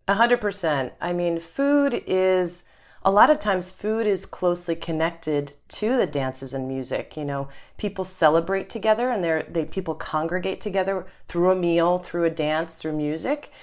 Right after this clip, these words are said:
And all of those th-, three things usually are shared together at the same time. So it's this, it, it,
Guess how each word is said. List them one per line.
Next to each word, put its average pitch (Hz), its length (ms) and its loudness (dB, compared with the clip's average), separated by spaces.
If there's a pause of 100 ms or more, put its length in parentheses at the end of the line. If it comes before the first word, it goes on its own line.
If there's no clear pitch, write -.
(220)
And 190 220 4
all 202 200 10
of 220 100 0
those 196 240 2
th-, 190 320 -4
three 196 200 -2
things 185 420 -2
usually 202 420 0
are 156 100 2
shared 165 500 0
together 156 360 0
at 143 100 -2
the 147 80 -4
same 147 340 -2
time. 147 460 -4 (260)
So 202 200 -2
it's 190 180 -2
this, 180 320 -6
it, - 220 -4
it, 185 220 -2